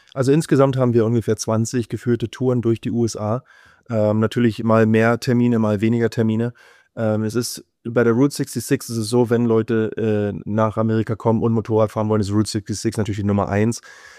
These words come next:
Das wollen alle abhaken. Genauso, wenn, äh, Touristen aus, äh, aus der ganzen Welt kommen, geht's meistens nach Florida, dann geht's irgendwie nach Kalifornien, Utah, Arizona und Nevada und dann vielleicht noch New York.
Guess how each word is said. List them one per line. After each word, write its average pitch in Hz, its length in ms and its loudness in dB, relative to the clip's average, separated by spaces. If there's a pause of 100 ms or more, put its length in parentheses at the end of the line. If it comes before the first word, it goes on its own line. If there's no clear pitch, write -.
Das 110 160 0
wollen 110 180 6
alle 107 200 4
abhaken. 113 500 0
Genauso, 104 420 0
wenn, 107 240 0
äh, 101 180 -4
Touristen 113 560 -2
aus, 107 380 -2
äh, 104 320 -2 (540)
aus 107 160 -2
der 113 100 4
ganzen 110 260 2
Welt 113 220 6
kommen, 113 200 2
geht's 110 220 0
meistens 104 320 -2
nach 101 100 -2
Florida, 113 420 2
dann 104 140 -2
geht's 104 160 -2
irgendwie 107 160 0
nach 101 100 -2
Kalifornien, 107 640 0
Utah, 104 300 0
Arizona 104 580 0
und 98 300 -4
Nevada 101 480 0 (320)
und 113 100 -2
dann 120 140 4
vielleicht 113 200 2
noch 104 120 -2
New 113 80 2
York. 110 400 2